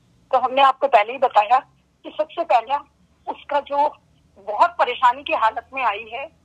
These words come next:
तो उसको किस तरीके से उसको मानसिक शांति दी जाए और उनकी उन सारी बातों को सुना जाए कि उसको परेशानी क्या है। और उसके बाद में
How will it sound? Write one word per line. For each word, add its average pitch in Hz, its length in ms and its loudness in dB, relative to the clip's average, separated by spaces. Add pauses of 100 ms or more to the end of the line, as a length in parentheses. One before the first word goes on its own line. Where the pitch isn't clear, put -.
(180)
तो 339 80 0
उसको 330 240 -8
किस 339 200 -14
तरीके 320 380 -8
से 302 460 -12 (100)
उसको 285 280 -6
मानसिक 220 440 -2
शांति 196 440 -4
दी 180 300 -18
जाए 185 160 -18 (440)
और 302 200 -2
उनकी 320 260 -14
उन 349 200 -10
सारी 330 320 -2
बातों 277 280 0
को 277 100 -18
सुना 226 280 -2
जाए 220 240 -6
कि - 100 -14
उसको 269 200 -18
परेशानी 190 580 -8
क्या 185 180 -16
है। - 160 -18 (500)
और 302 280 2
उसके - 360 -12
बाद 220 300 0
में 208 220 -12